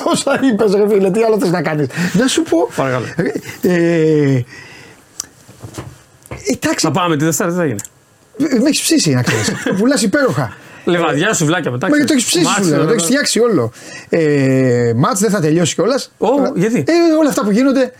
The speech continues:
Speaker 2: Ναι.
Speaker 1: θα τελειώσει το πάρει. Τζάμπα χτυπιέται η αελ.
Speaker 2: Τζάμπα χτυπιέται η αελ.
Speaker 1: Ε, τώρα με αε-,
Speaker 2: Εντάξει.
Speaker 1: με Άρα Κυπέλου, Λεβαδιά.
Speaker 2: Έχασε ο Λεβαδιακός την εβδομάδα όμως. Πρώτη ήττα.
Speaker 1: Έχεις δίκιο.
Speaker 2: Από ανακοίνωση Κραδίτσας.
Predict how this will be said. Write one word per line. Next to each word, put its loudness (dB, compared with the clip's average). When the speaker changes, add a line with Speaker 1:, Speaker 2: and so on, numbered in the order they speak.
Speaker 2:
Ναι. -4
Speaker 1:
θα 2
τελειώσει 2
το -2
πάρει. -4
Τζάμπα 0
χτυπιέται -4
η 0
αελ. -6
Speaker 2:
Τζάμπα 0
χτυπιέται -4
η 0
αελ. -4
Speaker 1:
Ε, 0
τώρα 0
με 0
αε-, -2
Speaker 2:
Εντάξει. -2
Speaker 1:
με 2
Άρα 0
Κυπέλου, 0
Λεβαδιά. 2
Speaker 2:
Έχασε 0
ο 0
Λεβαδιακός 0
την 0
εβδομάδα 0
όμως. -4
Πρώτη -2
ήττα. -4
Speaker 1:
Έχεις 0
δίκιο. 2
Speaker 2:
Από 0
ανακοίνωση -2
Κραδίτσας. -4